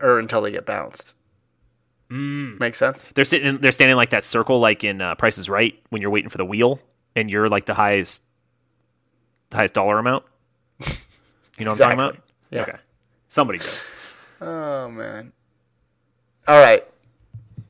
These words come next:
Speaker 1: Let's go to emails. House of Run at gmail dot com.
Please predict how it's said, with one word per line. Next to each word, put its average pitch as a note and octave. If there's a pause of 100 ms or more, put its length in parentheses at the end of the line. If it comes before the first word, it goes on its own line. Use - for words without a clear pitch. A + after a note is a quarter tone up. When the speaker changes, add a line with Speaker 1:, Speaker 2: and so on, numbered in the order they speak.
(500)
Speaker 1:
Let's B2+
go C3+
to A2+ (1600)
emails. B2+ (1600)
House C3
of B2
Run A2 (240)
at A2+ (200)
gmail C3 (460)
dot G#2+
com. A#2